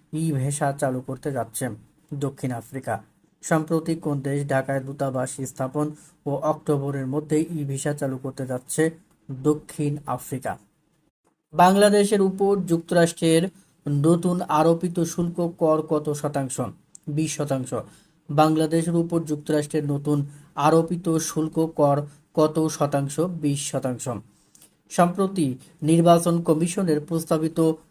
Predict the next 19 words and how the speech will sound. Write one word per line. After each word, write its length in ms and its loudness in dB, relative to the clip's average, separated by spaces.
আসন 440 0
বন্টন 480 -2
খসড়ায় 480 -2
কোন 200 -2
দেশের 280 -2
আসন 360 0
বৃদ্ধি 380 2
করা 220 2
হয়েছে? 360 -4
গাজীপুর। 540 -6
সম্প্রতি 460 -2
নির্বাচন 500 -2
কমিশনের 520 -2
প্রস্তাবিত 600 2
আসন 400 2
বন্টন 460 -2
খসড়ায় 480 0
কোন 360 2
জেলায় 380 4